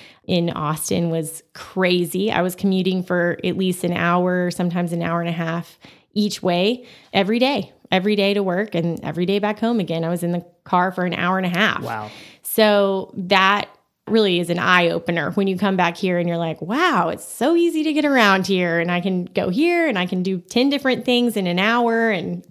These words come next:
Speaker 1: be done with everything I need to do."
Speaker 2: Tell me where you went to high school here in Amarillo.
Speaker 1: I went to Amarillo High.
Speaker 2: Okay.
Speaker 1: Mm-hmm.
Speaker 2: And were you involved at Amarillo High in, like, creative stuff? I mean, did you,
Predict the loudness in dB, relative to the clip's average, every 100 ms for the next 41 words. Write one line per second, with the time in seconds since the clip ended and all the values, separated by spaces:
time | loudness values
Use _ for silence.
0 | -4 0 2 2 0 -2 -2 -2 -2 0
1 | 0 -2 -4 -4 -6 -6 _ 0 2 4
2 | 4 2 0 -4 -6 -4 -6 -6 -6 -4
3 | -2 -2 -4 -8 -10 0 2 2 0 0
4 | 0 0 -2 -4 -4 -4 -4 -6 -6 -2
5 | -2 -4 _ -16 2 4 6 4 2 0
6 | 2 4 4 6 6 6 4 2 4 4
7 | 2 0 -2 0 0 2 0 0 0 0
8 | -2 -2 -2 -2 -2 -4 -6 -10 _ -6
9 | -2 -2 -2 -4 -2 -2 -4 -6 -6 -6
10 | -8 -6 -6 -4 -6